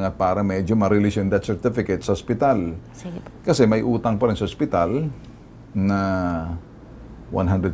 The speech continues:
Speaker 1: fifty something. Parang ganun eh. So, yung burial naman is forty thousand, pinakamataas. And then,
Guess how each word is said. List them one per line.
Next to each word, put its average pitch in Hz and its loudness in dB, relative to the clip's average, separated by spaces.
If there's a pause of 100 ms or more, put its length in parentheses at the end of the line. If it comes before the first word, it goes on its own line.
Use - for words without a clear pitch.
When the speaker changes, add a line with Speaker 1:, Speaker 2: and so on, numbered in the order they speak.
Speaker 1:
fifty 92 -4
something. 85 -4
Parang 95 -2
ganun 98 0
eh. 87 -8 (680)
So, - 4
yung 110 6
burial 110 10
naman 113 6
is 107 0
forty 104 -2
thousand, 92 -2
pinakamataas. 95 0 (880)
And 101 4
then, 101 4